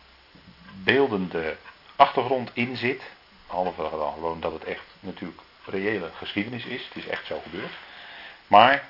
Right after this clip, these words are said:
daar zit een geweldige profetische betekenis in.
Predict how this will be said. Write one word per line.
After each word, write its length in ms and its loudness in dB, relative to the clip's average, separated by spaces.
daar 160 2
zit 320 -2
een 180 -10
geweldige 560 -2
profetische 680 0
betekenis 720 0
in. 240 -4